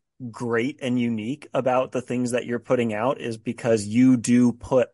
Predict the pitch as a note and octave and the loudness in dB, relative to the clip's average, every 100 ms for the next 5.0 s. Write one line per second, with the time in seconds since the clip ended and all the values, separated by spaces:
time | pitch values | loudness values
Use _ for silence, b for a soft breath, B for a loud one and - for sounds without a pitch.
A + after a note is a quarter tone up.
0 | - A2 A#2 A#2+ A#2 A#2 A2+ - A#2 A2+ | -2 4 4 4 0 -2 -6 -6 -4 -2
1 | G#2+ G#2 A#2 - - A2+ G#2 A#2+ A#2+ A#2 | -2 -4 -6 -6 -2 -2 -2 -2 0 0
2 | - A#2 A2+ A2+ A2 G#2 A2+ A2+ - A2 | 0 0 -2 -2 -2 -4 -8 -8 -2 0
3 | G#2 G#2 A2 G#2 - A#2 G#2+ A#2 A2+ B2 | 2 2 2 2 0 -2 0 0 0 -2
4 | A2+ G#2+ - A#2 A#2 G2+ - - - - | -2 -4 -4 -4 -4 -6 -10 -10 -10 -12